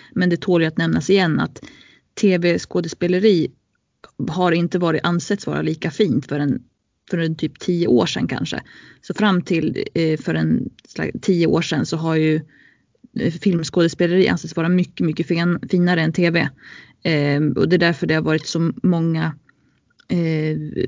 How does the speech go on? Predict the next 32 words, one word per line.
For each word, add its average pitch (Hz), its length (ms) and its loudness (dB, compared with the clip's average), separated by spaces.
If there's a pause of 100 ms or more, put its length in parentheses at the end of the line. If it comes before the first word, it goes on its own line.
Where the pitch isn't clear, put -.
(160)
artiklar - 500 -2
och 254 60 -2
sånt. 175 160 0
Så 185 80 0
fort - 260 0
det 160 60 0
är 160 300 0
en 160 160 0
skådespelare 160 680 0
som 160 180 -2
framförallt 165 680 -2
har 170 100 -4
gjort 160 180 -2
sig 160 80 -6
känd 156 220 -4
på 160 60 -4
T 165 280 2
V 170 180 2
som 160 220 -4
helt 160 200 -4
plötsligt 160 260 -2
gör 160 160 0
en 160 120 2
bra 147 180 0
film, - 360 0
för - 100 -6
att 156 140 -6
det 170 140 -2
förväntar 175 440 0
man - 120 0
sig - 120 -6
inte. - 260 -4